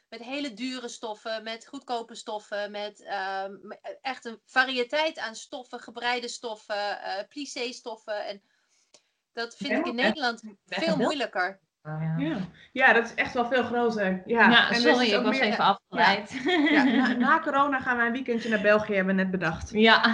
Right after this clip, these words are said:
Speaker 1: Oh, leuk, leuk, leuk. <laughs>
Speaker 2: Ja. Hey, en zijn er nou, eh, dat, dat zit ik me net af te vragen, hè? Want ik zie, jij, jij maakt broeken, je maakt rokken, je maakt jurken, je maakt eigenlijk, zijn er nou dingen die je echt niet maakt, zelf maakt, waar je niet aan begint?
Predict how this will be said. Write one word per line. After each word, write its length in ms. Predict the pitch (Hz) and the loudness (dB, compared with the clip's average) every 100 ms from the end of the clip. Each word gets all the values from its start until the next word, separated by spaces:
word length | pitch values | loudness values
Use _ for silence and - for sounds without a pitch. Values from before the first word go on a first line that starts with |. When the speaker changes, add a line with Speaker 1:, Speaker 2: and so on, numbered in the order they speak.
| 294 359 359 | 6 6 6
Speaker 1:
Oh, 80 | 349 | 4
leuk, 260 | 339 330 | 0 -4
leuk, 240 | 320 311 302 | -6 -8 -6
leuk. 600 | 294 285 277 269 - - - - - 381 - 381 _ 359 - 339 - | -10 -8 -10 -12 -16 -14 -10 -10 -10 -12 -10 -12 _ -14 -12 -16 -8
<laughs> 200 | 247 - _ 190 | -8 -8 _ -18
Speaker 2:
Ja. 200 | 233 190 - _ - - - | -14 -14 -16 _ -20 -18 0
Hey, 160 | 226 240 | 2 2
en 80 | |
zijn 260 | 262 339 466 | 0 -2 0
er 120 | 403 | 0
nou, 380 | 349 330 320 - | 0 0 -2 -4
eh, 100 | 262 | -6
dat, 120 | 262 | -4
dat 100 | 269 | -2
zit 120 | 269 311 | -2 0
ik 60 | |
me 60 | 285 | 0
net 160 | 277 269 | 0 0
af 180 | 214 | -4
te 60 | - | -2
vragen, 340 | 214 208 208 262 | -2 0 2 2
hè? 60 | |
Want 220 | 302 254 | 2 0
ik 120 | 269 - | -4 0
zie, 380 | 277 269 - - | 2 2 -2 -2
jij, 240 | 233 226 | 2 6
jij 120 | 226 | 8
maakt 200 | 220 220 | 8 6
broeken, 340 | 190 349 349 277 | 6 6 6 2
je 60 | |
maakt 240 | 240 220 220 | 4 4 4
rokken, 340 | 240 302 294 | 2 2 2
je 80 | 269 | 2
maakt 200 | 240 226 | 2 4
jurken, 340 | 262 302 302 | 6 6 4
je 60 | 277 | 2
maakt 280 | 247 233 - | 0 -2 -2
eigenlijk, 420 | 226 226 - - | -2 -2 -4 -4
zijn 180 | 220 339 | 2 4
er 60 | 330 | 6
nou 160 | 302 | 4
dingen 180 | 302 302 | 4 2
die 100 | 294 | 2
je 60 | 294 | 2
echt 340 | 269 - - _ | 0 0 -10 _
niet 380 | 214 262 392 208 | 6 8 6 2
maakt, 360 | 170 156 247 | 0 0 -2
zelf 240 | - 202 202 | 0 0 0
maakt, 420 | 208 302 415 - - - - _ _ - | 0 -2 -4 -14 -20 -20 -20 _ _ 4
waar 120 | 233 | 8
je 60 | |
niet 260 | 226 285 302 | 10 10 8
aan 140 | 208 | 4
begint? 460 | 202 220 285 453 | 2 0 0 -2